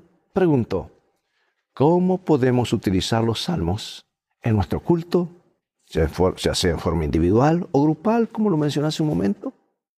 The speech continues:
Bueno, veamos ahora los autores, los salmistas. El rey David, cuyo nombre aparece en los títulos de la mayoría de los salmos,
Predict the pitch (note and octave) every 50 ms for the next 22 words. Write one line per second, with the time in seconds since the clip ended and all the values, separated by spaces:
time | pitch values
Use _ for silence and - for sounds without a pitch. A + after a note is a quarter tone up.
0 | _ _ _ _ _ _ _ _ _ _ _ _ _ _ _ _ _ _ _ _
1 | _ _ _ _ _ _ - A3 G#3+ G3+ F#3 G3 A#3+ A3 G#3+ G3+ - - A2+ B2
2 | C3 B2+ A#2 F#2+ A#2 G#2 F#2 - - G#2 F#2 D2+ C2+ - A2+ C3+ A#2+ - B2 G2+
3 | E2+ D#2 C#2 - - - - - - - _ _ _ _ - F#3 G3+ A3 G3+ G3
4 | E3+ C3 D3+ E3 D#3 - - D#3+ D3+ C#3+ C3 B2 B2+ C3+ B2 C3 A#2+ - A2 A2
5 | A2+ B2 - - C3+ B2+ G#2+ A#2 A#2+ A#2 - - - C#3 C3 - C3+ A#2 G#2 G2+
6 | G#2 G2 F#2+ F#2 E2+ G2 G#2+ B2+ A#2+ G#2 F#2+ - - C3+ B2 G2 G2 G#2+ - -
7 | -